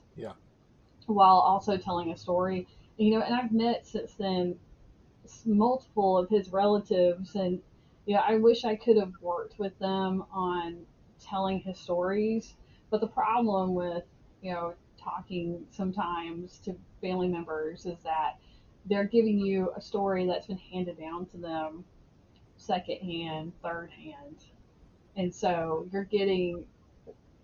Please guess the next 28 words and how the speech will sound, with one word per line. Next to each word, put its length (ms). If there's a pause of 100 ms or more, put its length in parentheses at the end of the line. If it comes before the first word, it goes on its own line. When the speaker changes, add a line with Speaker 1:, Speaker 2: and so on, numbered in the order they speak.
(220)
Speaker 2:
what 320
you 100
think 180
is 140
a, 180 (400)
a 120
true 300
story 460
or 100
has 360
truth 400
behind 520
it, 300
but 200
then 300
the 100
specifics 920
are 420 (760)
lost 460
with 200
time. 680 (260)
Speaker 1:
It's 160
into 220
Speaker 2:
And 100
Speaker 1:
urban 160
legend 580
territory. 560
Speaker 2:
Yeah. 200